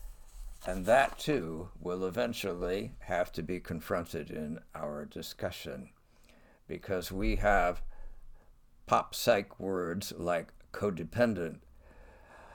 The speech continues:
that give us a psychology of abused women who side with and try to stay with their abusers.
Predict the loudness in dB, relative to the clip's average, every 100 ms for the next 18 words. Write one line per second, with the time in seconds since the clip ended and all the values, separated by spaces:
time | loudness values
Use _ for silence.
0 | -18 -8 4 8 12 12 12 8 -6 -8
1 | 4 6 10 8 8 6 6 2 6 6
2 | 6 8 10 12 8 6 0 -4 -8 -16
3 | -20 -20 4 6 6 2 2 2 2 -2
4 | -4 0 2 2 0 -2 -4 -10 -20 -20
5 | -20 -20 2 4 4 2 -2 4 10 10
6 | 10 4 4 4 2 -2 -20 -20 4 4
7 | 4 6 6 8 4 0 -2 2 2 2
8 | 0 -2 -4 -12 -4 -2 0 -2 -2 0
9 | 0 -2 -4 -4 -4 -8